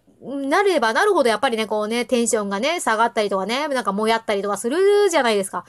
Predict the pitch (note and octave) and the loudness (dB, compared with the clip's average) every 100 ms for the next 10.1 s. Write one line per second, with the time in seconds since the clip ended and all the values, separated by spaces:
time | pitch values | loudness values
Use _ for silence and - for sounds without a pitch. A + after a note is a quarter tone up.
0 | - - - A#3 A#3+ F#4+ G4+ E4+ C4 A#3 | -18 -18 -2 0 2 2 4 4 2 2
1 | A3+ G#3+ A3 G#3+ A3 G3+ G3+ F4+ G4+ A4 | 0 0 -2 0 0 0 2 2 4 4
2 | G#4+ - A3+ G3 G3+ G#3+ G3+ A#3 A3+ A#4+ | 4 2 0 0 -2 -2 -2 0 0 2
3 | C5 B4+ A#4+ A4+ G#4 F4+ F#4+ G#4 F#4 C4+ | 4 4 4 4 4 4 4 4 4 4
4 | A#3 A3+ A3 F#3 G3 - - - G3 G#3+ | 4 2 0 -2 -2 -8 -16 -14 -4 -2
5 | - - G#3 A3+ C4 - F3+ A3 C#4 F4+ | -2 -4 0 2 2 -2 -6 -8 -4 -2
6 | F4 E4 D#4 A3+ G3+ G#3+ B3+ - G3+ G#3+ | 0 0 0 0 -2 -2 -2 -2 -4 -6
7 | - - C4+ - G#4 G#4 C4+ A#3 D#4+ E4+ | -10 -2 0 2 0 0 0 -2 0 0
8 | D#4 A3+ A#3 G#4 A4 - G#4 G4+ G4+ F#4+ | 0 0 0 2 0 0 2 2 2 2
9 | G4+ - D4 A#3 G#3 B3 C#4 F#4 F4+ D#4+ | -2 0 -2 -2 -4 -4 -2 -4 -2 -2